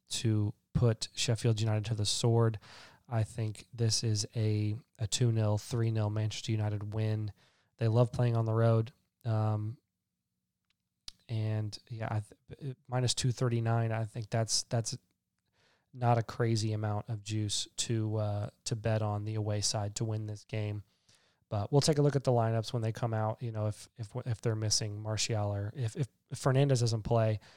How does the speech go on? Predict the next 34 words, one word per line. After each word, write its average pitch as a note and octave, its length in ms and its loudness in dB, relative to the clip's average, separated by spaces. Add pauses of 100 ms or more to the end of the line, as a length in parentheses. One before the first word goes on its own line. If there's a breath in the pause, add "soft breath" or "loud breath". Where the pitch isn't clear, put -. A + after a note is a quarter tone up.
(260 loud breath)
tough B2+ 200 2
to B2 60 -6
bet A#2+ 140 2
on A2+ 80 2
Manchester A2+ 320 -2
United. G#2+ 400 -2 (460 loud breath)
But, G#2+ 340 -2
uh, G#2+ 280 0 (260)
also A#2+ 380 4
I A2+ 60 4
like A2+ 280 0
the, A2+ 240 -4 (240)
I A#2+ 60 -2
like B2+ 180 4
the C#3+ 180 -6
over. A2+ 320 2
Manchester A2+ 320 0
United A#2 280 2
has, A2 300 0 (160)
has A2+ 220 -2
had, A2+ 340 0
uh, G#2+ 240 -2
a B2 60 -2
lot A2 320 2
of A2 100 -4
goal A#2 200 4
fests - 340 -2
in A2+ 100 -2
their G#2+ 140 -2
away G#2+ 240 0
games G#2+ 320 -2
this G#2+ 180 -4
season. A2+ 440 0
They, G#2 180 -2